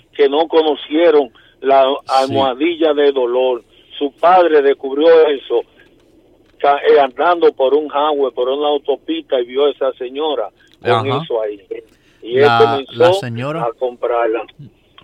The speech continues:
Speaker 1: Eh, Manuel Ignacio, no le voy a quitar mucho tiempo porque hay más personas, pero quiero hacerle una sugerencia.
Speaker 2: Sí.
Speaker 1: En la, en la tienda de Broadway, en la ciento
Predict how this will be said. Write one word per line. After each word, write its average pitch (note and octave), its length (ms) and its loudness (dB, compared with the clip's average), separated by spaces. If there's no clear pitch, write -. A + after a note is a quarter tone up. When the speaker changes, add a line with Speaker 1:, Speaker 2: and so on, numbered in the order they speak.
Speaker 1:
Eh, C3 360 -2
Manuel D#3 340 -4
Ignacio, F3+ 420 2
no F3 140 0
le G3 80 2
voy F#3 120 6
a F3+ 80 2
quitar F3 260 0
mucho E3 300 -2
tiempo C#3+ 360 -2
porque A#2+ 280 -4
hay C#3 100 -2
más D3+ 180 -2
personas, C3 520 -4
pero C#3+ 240 4
quiero E3+ 340 2
hacerle D#3+ 320 2
una D3+ 180 -4
sugerencia. C3 760 -6
Speaker 2:
Sí. - 320 -8
Speaker 1:
En D#3+ 220 -2
la, D3 200 4
en D3 180 -2
la C#3 120 0
tienda E3 560 -2
de C3 140 -4
Broadway, C3+ 640 0
en A#2+ 60 -16
la B2 100 -6
ciento D3+ 280 -10